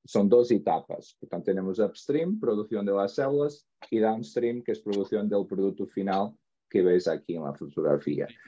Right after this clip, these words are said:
Y, y aquí hay como también una combinación, eh, me habéis escuchado antes hablar de combinación de células con materiales,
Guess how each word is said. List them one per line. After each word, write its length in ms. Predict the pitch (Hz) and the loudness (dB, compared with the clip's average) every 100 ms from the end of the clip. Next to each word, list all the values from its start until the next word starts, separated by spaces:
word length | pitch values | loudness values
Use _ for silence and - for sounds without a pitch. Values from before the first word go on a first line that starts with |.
| - - | -20 -4
Y, 200 | - - | -2 0
y 120 | - 113 | 6 6
aquí 240 | 110 143 | 8 8
hay 120 | 131 | 6
como 260 | - 139 123 | 4 4 6
también 280 | 120 123 123 | 6 6 6
una 240 | 120 110 | 4 2
combinación, 800 | 120 117 110 110 110 120 120 110 - | 2 0 0 -2 2 2 2 0 -6
eh, 140 | 92 - - | -6 -6 -12
me 140 | - 104 | -2 0
habéis 260 | 104 110 | 2 0
escuchado 440 | - 110 113 104 104 | -2 -6 -4 -2 -2
antes 200 | 101 107 | -2 -2
hablar 520 | 104 98 95 98 92 | -4 -2 -2 -2 -2
de 80 | - | -4
combinación 580 | 104 95 95 92 107 92 | -6 -6 -4 -4 -4 -4
de 80 | 87 | -2
células 500 | - 117 107 101 - | 4 6 8 6 2
con 160 | 98 | -4
materiales, 960 | 90 85 98 98 113 117 120 123 - | -4 -4 -2 2 4 6 6 4 0